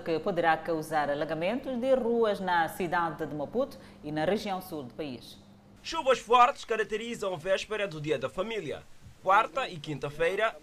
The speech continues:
Speaker 2: dias chuvosos, depois temperaturas altas, segundo a informação do Instituto Nacional de Meteorologia. As autoridades avisam que as condições meteorológicas poderão ser caracterizadas também pela ocorrência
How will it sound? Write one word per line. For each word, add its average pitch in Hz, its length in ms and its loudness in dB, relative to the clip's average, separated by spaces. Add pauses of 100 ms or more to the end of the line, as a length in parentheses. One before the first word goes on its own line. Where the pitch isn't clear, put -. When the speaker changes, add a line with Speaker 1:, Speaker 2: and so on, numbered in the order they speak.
(140)
Speaker 2:
dias 135 240 -4
chuvosos, 196 560 -6 (180)
depois 240 240 2
temperaturas 170 560 -2
altas, 160 500 0
segundo 135 260 -2
a - 20 -2
informação 123 580 0
do 156 80 -4
Instituto 135 380 -6
Nacional 123 420 -2
de 104 60 -10
Meteorologia. 151 760 -4 (260)
As 131 140 -2
autoridades 151 680 2 (220)
avisam 226 320 0
que 208 80 -2
as 190 80 -4
condições 185 400 -2
meteorológicas 139 840 2
poderão 208 400 0
ser 214 200 -4
caracterizadas 156 840 0
também 151 360 2
pela 135 300 -2
ocorrência 151 720 -2